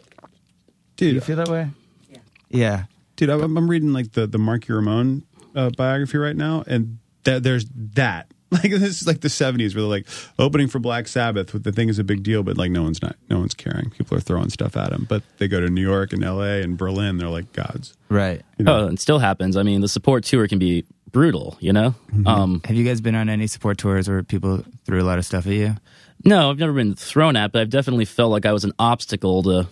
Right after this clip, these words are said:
Speaker 4: people having a good time, you know?
Speaker 2: Yeah.
Speaker 4: Definitely been up there, I'm like,
Speaker 2: <laughs>
Speaker 4: you know, they get there su-, they, they get there super early, they're in the front row, and I'm just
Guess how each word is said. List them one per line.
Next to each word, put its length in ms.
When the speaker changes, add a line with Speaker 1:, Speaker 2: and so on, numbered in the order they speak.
Speaker 4:
people 260
having 280
a 40
good 180
time, 360
you 100
know? 60
Speaker 2:
Yeah. 200
Speaker 4:
Definitely 240
been 140
up 100
there, 140
I'm 80
like, 200
Speaker 2:
<laughs> 560
Speaker 4:
you 80
know, 120
they 100
get 100
there 160
su-, 300
they, 160
they 100
get 160
there 140
super 340
early, 200
they're 100
in 60
the 80
front 260
row, 300
and 180
I'm 140
just 320